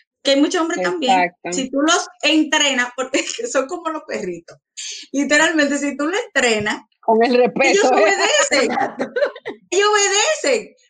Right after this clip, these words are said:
Speaker 1: Increíblemente, mi amor, esa, yo creo que todo con conversación,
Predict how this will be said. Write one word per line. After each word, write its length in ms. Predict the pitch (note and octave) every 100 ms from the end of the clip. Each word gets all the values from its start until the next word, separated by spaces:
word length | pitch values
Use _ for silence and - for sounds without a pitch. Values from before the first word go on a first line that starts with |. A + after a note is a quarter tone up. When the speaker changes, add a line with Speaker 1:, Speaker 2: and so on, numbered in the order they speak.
| _ -
Speaker 1:
Increíblemente, 880 | F4 F#4 F4 F4+ F#4+ F#4 F#4 F4
mi 80 | E4
amor, 280 | D#4+ D#4 E4 -
esa, 420 | C4 C#4+ E4 D#4 -
yo 180 | B3+ C#4+
creo 180 | D#4+ D#4+
que 200 | D4 C4+
todo 380 | C#4 D4 D#4+ D#4+
con 200 | C4 B3
conversación, 920 | B3 A#3 A3+ - A3 - A3 A#3+